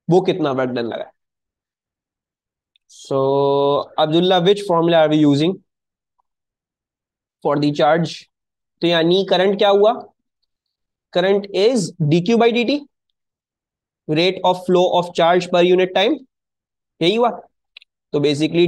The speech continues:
delta Q by delta T, ऐसा ही है। आपसे क्या पूछ रहे हैं? आपसे पूछ रहे हैं total charge।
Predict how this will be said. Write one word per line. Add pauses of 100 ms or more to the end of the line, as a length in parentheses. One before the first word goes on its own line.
delta
Q
by
delta
T, (1300)
ऐसा
ही
है। (1120)
आपसे
क्या
पूछ
रहे
हैं?
आपसे
पूछ
रहे
हैं
total
charge।